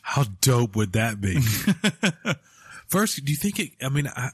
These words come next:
Speaker 1: I don't say this to bash
Speaker 2: Well,
Speaker 1: it, but could it run it?
Speaker 2: Well, see, that's why I think they're going to announce it. And maybe, and maybe that's one of the stipulations is, like, we've got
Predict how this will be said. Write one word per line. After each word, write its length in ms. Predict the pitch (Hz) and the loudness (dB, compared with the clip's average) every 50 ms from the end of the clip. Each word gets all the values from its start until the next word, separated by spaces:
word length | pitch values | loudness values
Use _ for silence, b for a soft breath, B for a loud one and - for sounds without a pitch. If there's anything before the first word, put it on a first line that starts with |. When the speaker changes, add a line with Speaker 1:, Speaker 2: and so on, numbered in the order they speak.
| - | -4
Speaker 1:
I 60 | 135 143 | -2 0
don't 180 | 165 160 - | 0 0 2
say 180 | - - 139 131 | 2 2 2 2
this 200 | 117 120 117 - | 2 2 2 2
to 120 | - - | 0 -2
bash 380 | 92 - - 104 139 160 156 - | -2 0 0 2 2 2 2 2
Speaker 2:
Well, 80 | 123 110 | 0 -2
Speaker 1:
it, 80 | 95 | -2
but 140 | 98 101 - | -2 -4 -4
could 140 | - 147 135 | -2 -2 -2
it 60 | 107 92 | -4 -4
run 220 | 92 98 110 151 190 | -2 0 2 2 2
it? 100 | 180 - _ B B B B B | 0 -4 _ B B B B B
Speaker 2:
Well, 100 | 123 127 | 0 2
see, 180 | - - 143 127 | 2 4 2 2
that's 200 | 131 139 139 - | 2 0 0 0
why 220 | 170 143 123 107 | 0 2 2 0
I 40 | 95 | 0
think 520 | - 120 113 110 98 85 80 - - - _ _ _ _ _ - - | 0 0 0 2 2 0 -2 -4 -8 -16 _ _ _ _ _ -10 -4
they're 180 | 104 104 104 | -2 -2 0
going 400 | 90 98 92 87 82 80 78 76 71 | 0 0 0 0 0 0 0 -2 -2
to 120 | - 82 | -4 -4
announce 360 | 76 73 73 73 73 71 - | -2 -2 -2 -2 -2 -4 -4
it. 80 | 78 - - | -4 -4 0
And 100 | 107 123 | 0 2
maybe, 400 | 143 165 170 165 151 143 139 - | 2 2 2 2 0 0 0 -2
and 140 | 120 120 120 | 0 2 2
maybe 460 | 123 123 127 127 120 117 113 110 104 | 4 4 4 2 2 2 2 2 0
that's 280 | 95 104 107 101 - 107 | 0 -2 -2 -2 -2 -2
one 120 | 107 104 | 0 0
of 60 | 101 | 0
the 60 | 98 | 0
stipulations 640 | - - 107 92 90 90 87 90 90 90 - 90 76 | 0 0 -2 -2 -2 -2 -2 -2 -2 -4 -4 -6 -6
is, 160 | 80 80 76 | -6 -6 -4
like, 180 | 82 82 80 78 - | -4 -4 -4 -4 -4
we've 240 | 95 104 110 107 113 | -2 -2 -2 -2 0
got 380 | 110 104 101 98 95 95 - | 0 0 0 0 -2 -4 -6